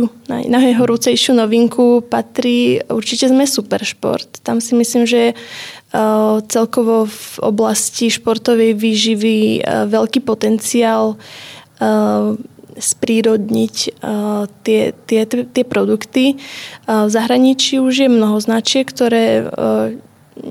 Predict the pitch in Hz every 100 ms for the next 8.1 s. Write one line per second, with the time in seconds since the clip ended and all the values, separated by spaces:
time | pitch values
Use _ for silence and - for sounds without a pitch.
0 | - - - 247 247 240 233 220 214 -
1 | 233 - - 208 208 214 - 233 220 220
2 | - 214 - 233 220 185 196 226 254 233
3 | 240 247 262 - 214 214 214 202 - 214
4 | 208 - 233 226 214 214 - 220 226 214
5 | 220 220 226 233 226 220 220 214 - 208
6 | - 226 233 233 240 220 220 220 233 214
7 | 208 220 214 214 208 202 220 214 214 214